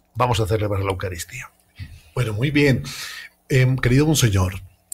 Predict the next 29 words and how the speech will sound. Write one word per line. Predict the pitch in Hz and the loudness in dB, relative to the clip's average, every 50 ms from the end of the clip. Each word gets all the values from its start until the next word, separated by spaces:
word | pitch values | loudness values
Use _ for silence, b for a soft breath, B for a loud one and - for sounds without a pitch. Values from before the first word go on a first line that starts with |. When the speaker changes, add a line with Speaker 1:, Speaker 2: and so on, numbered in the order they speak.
| - _ - | -16 _ -2
Speaker 2:
los | 151 127 120 - | 0 2 2 2
padres | - - 160 175 170 185 165 - | 2 2 0 2 2 2 2 4
oblatos, | 139 113 107 101 92 90 92 - 92 90 92 95 - - - | 4 4 4 4 2 0 -2 -4 -8 -10 -8 -6 -6 -4 -2
le | 120 107 | -2 -2
agradecemos | 104 110 110 110 - - 139 135 143 143 135 | -2 -2 -4 -4 -2 -2 0 2 2 2 2
muchísimo | 127 113 95 - 143 139 135 147 127 117 110 107 101 107 - - | 2 2 0 0 -2 0 0 0 2 2 2 0 0 -4 -8 -10
su | - - - 110 | -8 -6 -6 -4
presencia | 92 101 98 - - 143 151 139 - 104 | -4 -4 -4 -2 -2 -2 -2 -2 -4 -6
aquí | - - - 143 151 147 127 110 | -6 -6 -4 -4 0 0 0 2
en | 101 101 117 | 2 2 2
R | 131 151 156 151 151 143 127 | 2 2 2 0 -2 -2 0
C | - - 131 143 160 160 | 0 0 0 0 2 2
N. | 151 143 139 135 131 135 B B B B B B _ | 4 4 2 2 0 -2 B B B B B B _
Lo | 117 113 110 113 | -2 2 2 4
han | 113 | 2
escuchado | 117 113 - - 107 - 131 131 135 139 139 139 135 135 135 127 123 | 2 0 0 -2 0 2 2 4 4 6 6 6 6 6 6 6 4
en | 120 113 110 | 4 2 2
varias | 110 113 120 131 135 131 - | 2 0 0 0 0 -2 -4
provincias | - - 135 110 107 113 147 165 180 165 143 - - 110 98 90 | -2 -2 0 2 2 2 2 2 2 0 0 0 -2 -4 -4 -4
de | - | -6
Ecuador, | 95 - - 98 104 127 147 156 147 131 113 | -6 -4 -4 0 2 4 4 4 4 4 0
en | 110 104 92 | -2 -4 -6
Pichincha, | - - 90 - - - 160 160 165 156 139 - - 104 104 | -8 -10 -12 -8 -8 -4 -2 0 0 0 0 0 -2 -2 -2
Imbabura, | 117 147 175 165 131 107 101 98 110 139 170 165 151 131 117 110 | 0 0 0 0 0 -2 -2 -4 -4 -4 -4 -4 -2 0 0 0
Santo | 104 - 110 107 101 - 104 | 0 -2 -4 -4 -4 -4 -2
Domingo, | 101 101 113 151 170 165 160 143 117 110 107 | -2 0 2 2 4 4 2 2 2 2 2
Manabí, | 107 110 110 110 104 98 95 98 131 175 175 165 139 110 | 2 0 -2 -2 -4 -6 -6 -6 -4 -4 -4 -2 -2 -4
El | 98 101 131 | -4 -2 -2
Oro, | 165 175 160 135 127 139 147 | 2 2 2 2 2 -2 -2